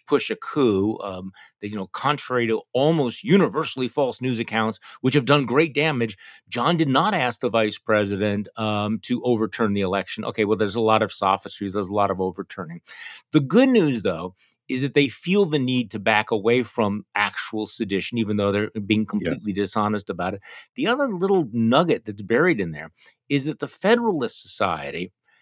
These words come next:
Speaker 1: has apparently decided that it is done with John Eastman. And the Federalist Society, of course, is this incredibly influential group of conservative lawyers. And they had featured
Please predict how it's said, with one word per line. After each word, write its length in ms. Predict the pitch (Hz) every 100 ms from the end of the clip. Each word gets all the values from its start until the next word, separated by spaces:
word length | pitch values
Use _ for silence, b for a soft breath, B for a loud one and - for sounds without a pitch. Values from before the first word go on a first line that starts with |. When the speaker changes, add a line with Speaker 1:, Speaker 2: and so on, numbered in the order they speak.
| _
Speaker 1:
has 280 | - 127 127
apparently 720 | - - - 180 202 - 131
decided 640 | 123 117 110 107 107 110 107
that 160 | 117 -
it 180 | 117 113
is 220 | 110 104
done 400 | 90 101 104 110
with 180 | 104 -
John 300 | 98 92 107
Eastman. 400 | 185 - 87 82
And 100 | 95
the 60 |
Federalist 420 | - 110 104 98
Society, 420 | - - 98 92 98
of 120 | 92
course, 320 | 95 95 92
is 160 | 85 87
this 200 | 85 92
incredibly 800 | 85 - - 220 196 123 104
influential 640 | 98 95 - 98 98 - 95
group 240 | 101 98
of 140 | 98 -
conservative 580 | 92 - 98 87 90
lawyers. 340 | 90 82 85 117
And 200 | 135 117
they 100 | 156
had 500 | 135 - 175 214 190
featured 520 | - 135 - 98